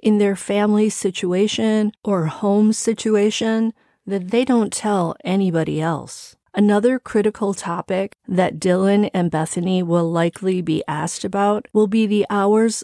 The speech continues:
leading up to the crime. Morgan said, and I quote, "Then they're gonna get into the specifics of the timeline. What happened in those hours? What happened that evening?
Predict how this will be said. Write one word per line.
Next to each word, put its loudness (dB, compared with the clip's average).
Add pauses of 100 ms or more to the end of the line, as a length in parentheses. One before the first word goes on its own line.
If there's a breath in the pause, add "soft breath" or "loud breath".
(140)
leading 2
up -4
to -12
the -2
crime. -4 (420 soft breath)
Morgan 2
said, -2
and 0
I 2
quote, -4 (160)
"Then 2 (180)
they're 0
gonna 0
get 0
into 0
the 0
specifics -2
of -2
the 2
timeline. -2 (420 soft breath)
What 0
happened 0
in 0
those 0
hours? -2 (140)
What 0
happened 0
that 0
evening? 0